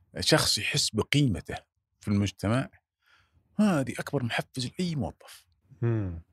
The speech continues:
Speaker 1: يعني بعض الأحيان بس تجي تدق على كتف الواحد، انتهى الموضوع. انتهى الموضوع. خلاص، يعني بالفعل كأنك، آه، أعطيته رواتب سنة كاملة. تجي رئيس أو مديره ال-، ال-، العام أو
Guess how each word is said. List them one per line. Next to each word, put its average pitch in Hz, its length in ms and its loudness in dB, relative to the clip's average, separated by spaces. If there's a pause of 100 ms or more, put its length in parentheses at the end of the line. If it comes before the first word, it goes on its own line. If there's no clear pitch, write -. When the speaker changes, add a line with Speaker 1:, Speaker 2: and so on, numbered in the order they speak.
Speaker 1:
يعني 113 160 2
بعض - 220 0
الأحيان - 520 2 (520)
بس - 220 2
تجي 127 540 -4
تدق 123 320 0
على 123 120 0
كتف - 260 -4
الواحد، 131 420 -2 (680)
انتهى 131 280 0
الموضوع. 90 400 -6 (1300)
انتهى 180 240 -4
الموضوع. 101 320 -10
خلاص، - 460 0
يعني 127 580 2
بالفعل 185 600 0
كأنك، 175 680 0
آه، 160 520 4
أعطيته 151 760 4
رواتب 143 380 6
سنة 85 220 0
كاملة. - 380 -10 (640)
تجي 80 180 -4
رئيس 104 580 4
أو 73 100 -2
مديره 95 440 4
ال-، 95 240 -2
ال-، 95 260 0
العام 98 600 4
أو 85 180 -4